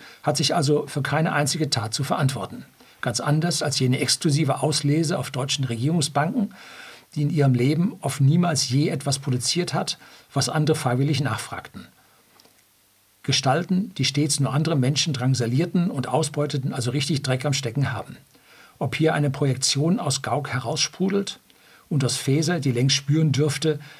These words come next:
dass sich die Wirtschaft in Wirklichkeit zunehmend angewidert von den Regierungsleistungen jenes Kabinetts abwendet, dem sie angehört? Was lautet nochmal Ihr Wahlergebnis in Hessen?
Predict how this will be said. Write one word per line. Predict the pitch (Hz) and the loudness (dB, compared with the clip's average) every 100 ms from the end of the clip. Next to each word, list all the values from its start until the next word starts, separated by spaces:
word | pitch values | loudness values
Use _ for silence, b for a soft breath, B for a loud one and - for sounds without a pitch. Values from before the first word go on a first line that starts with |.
| B | B
dass | 139 | -2
sich | 135 135 | -2 0
die | 131 | 2
Wirtschaft | 123 156 - 143 147 | 2 2 0 0 0
in | 127 | 0
Wirklichkeit | 143 135 - 123 | 2 0 -2 -2
zunehmend | - 151 139 127 127 | 0 2 4 4 2
angewidert | 135 147 139 147 151 139 | 2 2 2 2 2 0
von | - | 0
den | 131 123 | 2 2
Regierungsleistungen | 110 143 147 139 120 131 - 139 | 2 2 2 0 0 0 2 2
jenes | 123 135 135 | 4 2 2
Kabinetts | - 123 117 127 | 0 0 0 -2
abwendet, | - 139 139 135 147 147 - B B B B | -4 -2 2 4 4 2 0 B B B B
dem | 131 127 | 2 2
sie | 120 | 2
angehört? | 131 139 156 147 165 160 - B B B B | 0 0 2 2 0 -4 -10 B B B B
Was | - 131 | -2 0
lautet | 131 143 143 | 2 2 2
nochmal | 139 127 143 170 | 2 2 2 2
Ihr | 143 113 | 0 0
Wahlergebnis | 113 131 135 139 139 127 | -2 -2 -2 -2 -2 0
in | 117 | -2
Hessen? | 127 - 190 - | -2 0 0 -2